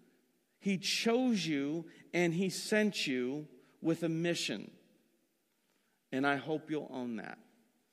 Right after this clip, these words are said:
I'm gonna pray, and we're gonna do, uh, one last song, and I just, I wanna challenge you during this song to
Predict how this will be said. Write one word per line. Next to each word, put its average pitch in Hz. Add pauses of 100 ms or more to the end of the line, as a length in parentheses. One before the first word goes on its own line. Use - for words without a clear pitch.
(180)
I'm 160
gonna 160
pray, 165
and 151
we're 147
gonna 143
do, 143 (260)
uh, 127
one 165
last 160
song, 127
and 135
I 135
just, 151 (180)
I 127
wanna 131
challenge 175
you 143
during 147
this 151
song 127 (1120)
to -